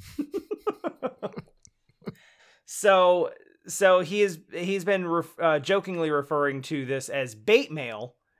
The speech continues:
Speaker 2: as compared to hate mail.
Speaker 1: Sure. <laughs> That's
Speaker 2: Even
Speaker 1: actually
Speaker 2: though,
Speaker 1: pretty good.
Speaker 2: because, like, because
Speaker 1: This is,
Speaker 2: the
Speaker 1: like, good
Speaker 2: idea
Speaker 1: trolling.
Speaker 2: is to get us to answer a question that will bait out other hate mail.
Speaker 1: Right, of course, of course.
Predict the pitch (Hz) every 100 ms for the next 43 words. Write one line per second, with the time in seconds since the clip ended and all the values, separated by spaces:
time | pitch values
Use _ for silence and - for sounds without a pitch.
0 | - 160 156 - - 175 180 160 151 -
1 | 147 139 156 135 113 90 98 _ _ _
2 | - - 135 - - 180 - - - -
3 | 214 214 202 185 170 123 104 - 190 175
4 | 151 151 165 156 139 - - _ _ _
5 | 185 180 190 214 247 180 170 131 - 220
6 | 160 170 156 139 - 139 156 156 151 143
7 | - 160 147 147 151 - 147 131 - 151
8 | 131 - 139 123 113 _ _ - 165 151
9 | 165 151 110 170 170 147 147 143 - -
10 | 151 147 131 147 135 123 98 104 _ _
11 | _ 165 147 123 - 123 - - 127 87